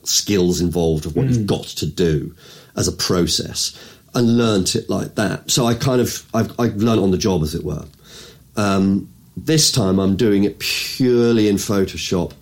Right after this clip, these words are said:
Speaker 1: and so I'm not actually drawing anything with a pencil.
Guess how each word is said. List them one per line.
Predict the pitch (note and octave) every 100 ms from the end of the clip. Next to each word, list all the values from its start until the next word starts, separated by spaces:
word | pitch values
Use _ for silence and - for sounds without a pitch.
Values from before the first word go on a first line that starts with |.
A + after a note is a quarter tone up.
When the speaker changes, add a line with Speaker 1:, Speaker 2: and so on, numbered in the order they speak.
| - F#2
Speaker 1:
and | F2
so | - F#2
I'm | F2+ F#2 F#2+
not | G2+ G2 G2
actually | F#2+ - - F2+ F2+ F2 D#2+
drawing | - F2+ F#2 G2 F#2+ F2 E2+
anything | E2+ D#2 E2+ D#2+ D#2+ - - - - - - - -
with | F#2+
a | D#2
pencil. | F2+ D#2 -